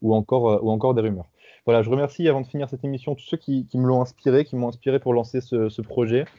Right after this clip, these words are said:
Je pense à Benjamin Ringuet et, et Alan Guillou de, de Dunk Hebdo. Euh, je pense aussi à tous les podcasts, euh, de franchise faits par des comptes F R qui existent, euh, déjà. Je pense, euh, à celui de Simon, par exemple, qui tra-, travaille avec moi à Inside Basket depuis des années, qui,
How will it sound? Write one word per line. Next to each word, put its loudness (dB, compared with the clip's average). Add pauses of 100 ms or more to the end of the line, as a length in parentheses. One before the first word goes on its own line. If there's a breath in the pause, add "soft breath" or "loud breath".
(320 loud breath)
Je -20
pense -2
à 4
Benjamin 2
Ringuet 2
et, 2
et 4
Alan 2
Guillou 0
de, 2
de -2
Dunk -2
Hebdo. 2 (480 soft breath)
Euh, 4
je -4
pense -2
aussi 0
à 4
tous -6
les 4
podcasts, -2
euh, 2
de -8
franchise -4
faits -2
par 0
des -6
comptes -6
F -6
R -2
qui -6
existent, -4 (420 soft breath)
euh, 2
déjà. 2
Je -8
pense, -10
euh, 0
à -6
celui -6
de -14 (240)
Simon, -4
par 0
exemple, -2
qui -6 (400)
tra-, 0
travaille 0
avec 0
moi 2
à 2
Inside -4
Basket -4
depuis -10
des 0
années, 0
qui, -4